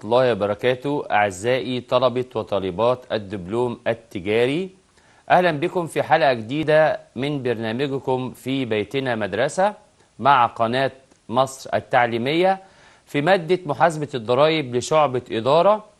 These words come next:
والنهاردة إن شاء الله مع مراجعة جديدة على أبنائنا الطلبة اللي ما وفقهمش الحظ إن هم دور تاني. طبعًا، آه،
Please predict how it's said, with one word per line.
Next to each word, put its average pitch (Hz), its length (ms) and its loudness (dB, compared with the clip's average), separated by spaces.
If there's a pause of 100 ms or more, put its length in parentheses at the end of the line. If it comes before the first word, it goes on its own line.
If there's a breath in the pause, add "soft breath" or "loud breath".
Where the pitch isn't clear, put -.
(360 soft breath)
والنهاردة 165 420 4
إن 165 60 -4
شاء 180 220 4
الله 180 340 4
مع 170 400 2
مراجعة 165 720 6
جديدة 165 840 2 (920)
على 160 540 6 (640)
أبنائنا 135 400 0
الطلبة 151 560 2 (1120)
اللي 170 220 0
ما 120 140 4
وفقهمش 131 720 0 (100)
الحظ 117 400 2 (600 soft breath)
إن 113 120 -4
هم 120 460 0 (360)
دور 123 200 -2
تاني. 143 440 0
طبعًا، 113 560 2
آه، 85 400 -2